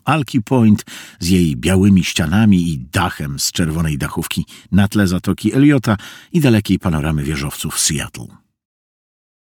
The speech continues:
Nurkom udało się rozsupłać plątaninę lin i wodorostów za rufą łodzi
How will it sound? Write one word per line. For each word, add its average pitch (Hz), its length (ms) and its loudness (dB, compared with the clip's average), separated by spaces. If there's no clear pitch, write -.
Nurkom 220 420 0
udało 156 360 0
się 143 160 0
rozsupłać 131 840 0
plątaninę 113 640 2
lin 180 400 2
i 107 140 0
wodorostów 95 680 -2
za 113 120 2
rufą 123 260 -2
łodzi 123 600 0